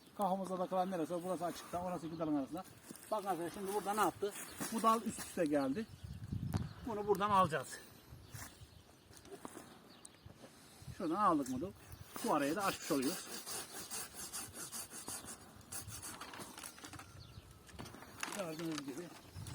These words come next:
Şimdi burada bak, çatal görünüyor. Ne diyor? Üst üste. Çatal dal istemiyoruz. Neden arkadaşlar? Bu arada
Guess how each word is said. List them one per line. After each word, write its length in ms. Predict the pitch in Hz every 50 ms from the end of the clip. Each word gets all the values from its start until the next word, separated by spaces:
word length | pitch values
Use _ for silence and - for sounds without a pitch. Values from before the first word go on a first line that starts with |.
| - - - - - - - - - - - - - - - - - - - - - - - - - - - - - - - - - - - - - - - - - - - - - - - - - - - - -
Şimdi 180 | 233 226 226
burada 180 | 254 240 240 240
bak, 120 | 247 247 - - - - - - - - - - - - - - - - - - - - - - - - - -
çatal 300 | 190 180 208 214 226 226
görünüyor. 400 | 214 196 165 151 151 156 190 226 - - - - - - - - - -
Ne 120 | 196 240 226
diyor? 220 | 220 214 233 240 - - - - - -
Üst 280 | 247 254 - - - 226
üste. 320 | 190 - - - 156 - - - - - - - - - - - - - - - - - - - - - -
Çatal 380 | 226 233 - - 208 196 190 190
dal 160 | 220 233 220
istemiyoruz. 480 | 208 - - 208 190 170 151 - - - - - - - -
Neden 240 | 226 240 269 262 247
arkadaşlar? 500 | 226 190 196 180 170 170 185 185 180 202
Bu 120 | 247 254
arada 340 | 240 220 202 175 208 240